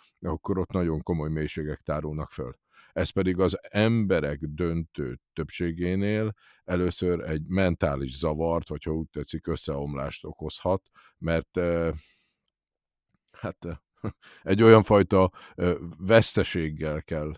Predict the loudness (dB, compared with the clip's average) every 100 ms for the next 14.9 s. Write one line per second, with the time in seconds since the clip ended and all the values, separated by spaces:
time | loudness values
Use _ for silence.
0 | -12 -4 -4 -2 -2 -2 0 0 0 -2
1 | -8 _ _ -2 0 2 0 -2 -4 -8
2 | -10 -12 -12 -12 -16 -20 _ _ -4 0
3 | 0 -2 -4 -2 2 4 4 0 2 0
4 | 2 0 0 -4 -2 -2 -2 -6 -6 -6
5 | -4 -4 -6 -6 -6 -6 -8 -6 -4 -2
6 | -4 -6 -10 -10 -12 -12 -12 -10 -10 -8
7 | -8 -8 -10 -12 _ _ _ -6 -2 -2
8 | -2 -4 -4 -6 -6 -8 -8 -8 -8 -10
9 | -10 -10 -10 -10 -10 -8 -8 -10 -10 -10
10 | -10 -14 _ _ _ _ -8 -6 -4 -2
11 | -4 -6 -6 -4 -4 -6 -10 -8 -6 -6
12 | -10 -12 -12 -12 -10 -12 -10 -6 -6 -8
13 | -10 -8 -8 -8 -10 -12 -14 -14 -14 -14
14 | -12 -14 -12 -12 -12 -8 -6 -6 -8